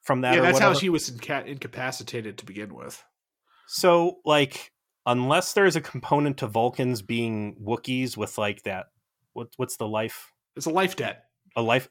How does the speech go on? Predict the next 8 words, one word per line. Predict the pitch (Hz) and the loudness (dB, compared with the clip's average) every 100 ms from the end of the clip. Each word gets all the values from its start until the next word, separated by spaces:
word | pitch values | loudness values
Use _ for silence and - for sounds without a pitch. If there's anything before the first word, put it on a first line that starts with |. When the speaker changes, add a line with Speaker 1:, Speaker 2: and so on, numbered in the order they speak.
| _ - | _ -4
Speaker 1:
so | 143 131 131 - | 2 4 2 2
unless | 131 131 175 | 2 4 2
she | - - 208 | 2 0 0
has | 170 175 135 | 2 2 2
a | 117 | 0
life | 110 151 147 120 | 4 4 2 0
debt | 113 113 - - | 2 2 -2 -6
to | 123 104 95 | 0 0 -2